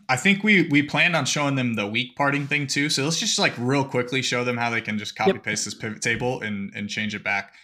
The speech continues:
Speaker 1: So honestly, just go back to your other, other pivot table sheet if you already have it.
Speaker 2: Yep.
Speaker 1: Already have it made. And you can just, okay, so here's what I would do.
Speaker 2: Swap out the
Speaker 1: I
Speaker 2: row
Speaker 1: would
Speaker 2: labels?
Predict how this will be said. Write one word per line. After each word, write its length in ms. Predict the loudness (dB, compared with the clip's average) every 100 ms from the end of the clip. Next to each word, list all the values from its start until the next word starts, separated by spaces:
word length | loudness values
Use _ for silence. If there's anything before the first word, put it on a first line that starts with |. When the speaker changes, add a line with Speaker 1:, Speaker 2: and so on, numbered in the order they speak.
| _
Speaker 1:
So 160 | -2 0
honestly, 400 | 2 2 2 0
just 160 | 0
go 100 | 0
back 220 | 2 2
to 100 | 2
your 120 | 2 2
other, 240 | 0 -2
other 180 | -2 0
pivot 300 | 0 -2 0
table 220 | -2 -2
sheet 380 | 0 0 0 -4
if 140 | -8 -2
you 60 |
already 160 | 0 2
have 160 | 0 0
it. 120 | -4 _ _ _ _ _ _ _
Speaker 2:
Yep. 240 | 0 0 -6 -20 -18 -4
Speaker 1:
Already 200 | 0 2
have 120 | 0
it 80 | 2
made. 300 | 2 2 -2 -16 _ 2
And 160 | 4
you 120 | 6
can 80 | 6
just, 260 | 4 2 0
okay, 220 | -2 0
so 120 | 2
here's 180 | 2 4
what 80 | 4
I 100 | 2
would 100 | 0
do. 120 | -6 -4
Speaker 2:
Swap 180 | 0 2
out 120 | 4
the 60 | 6
Speaker 1:
I 60 |
Speaker 2:
row 60 | 6
Speaker 1:
would 40 |
Speaker 2:
labels? 280 | 6 2 -4